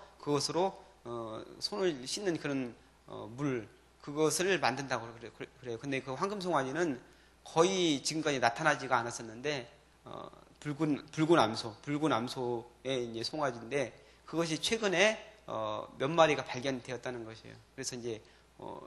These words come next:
제삼 성전을 지을 수 있는 그런 모든 조건들이 하나하나 이제 들어가고.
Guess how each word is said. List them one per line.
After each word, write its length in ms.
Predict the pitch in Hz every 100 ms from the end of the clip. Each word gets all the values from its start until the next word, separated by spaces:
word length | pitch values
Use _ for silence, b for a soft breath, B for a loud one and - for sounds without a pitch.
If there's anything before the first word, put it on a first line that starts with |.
| - -
제삼 300 | - 139 151
성전을 360 | 147 151 131 120
지을 220 | 135 127
수 120 | -
있는 180 | 120 120
그런 240 | 120 120
모든 340 | 117 123 127 117 b b
조건들이 400 | - - 135 123
하나하나 460 | 139 170 151 127 117
이제 200 | 117 117
들어가고. 440 | - 117 110 107